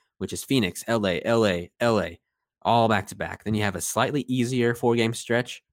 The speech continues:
after that. Portland, Charlotte, Detroit, Indiana. In my eyes, all those are winnable. Uh, then you have the final four, which are mixed,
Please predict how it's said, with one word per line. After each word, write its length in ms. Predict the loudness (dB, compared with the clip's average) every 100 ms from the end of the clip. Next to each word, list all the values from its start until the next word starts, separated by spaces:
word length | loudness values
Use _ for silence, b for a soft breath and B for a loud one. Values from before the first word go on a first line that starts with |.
| _ _
after 200 | -8 -4
that. 280 | 0 0 -2 -10 _ _
Portland, 480 | 2 2 2 0 -4 _ -14
Charlotte, 600 | 0 2 4 4 2 -4 _ _
Detroit, 420 | -16 0 4 4 2
Indiana. 500 | 0 2 0 -2 -8 _ _ _ _ _ _ _ _ _ _
In 100 | -2
my 160 | 2 2
eyes, 200 | 2 2
all 180 | 2 2
those 160 | 2
are 60 | 0
winnable. 360 | -4 -6 -10 -12 _ _ _ _ _ _ _ _ _ _
Uh, 160 | -8 -2
then 140 | 0
you 100 | 2
have 80 | 0
the 80 | -2
final 420 | -2 2 4 2
four, 460 | 0 -2 -2 -4 -8
which 180 | -6 0
are 120 | 0
mixed, 500 | 2 2 0 -6 -14